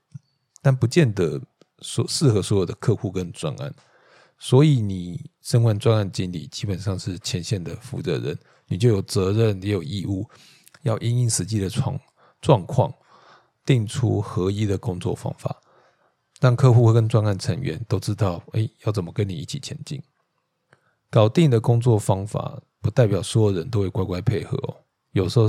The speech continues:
有新的人，有时候有老兵，专案里头也有非常多利害关系人，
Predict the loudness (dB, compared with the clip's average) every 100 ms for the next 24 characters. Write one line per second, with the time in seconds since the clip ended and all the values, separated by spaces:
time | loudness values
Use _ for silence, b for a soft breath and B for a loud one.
0 | 2 -2 -6 -2 0 0 0 -4 -6 -12
1 | _ _ -8 -2 -2 -2 -4 -6 -4 -4
2 | -4 -8 -14 b b b b b b b
3 | 2 4 4 2 2 2 2 2 2 2
4 | 0 0 0 -4 -20 _ _ 0 4 4
5 | 2 0 -2 -4 -4 -4 -8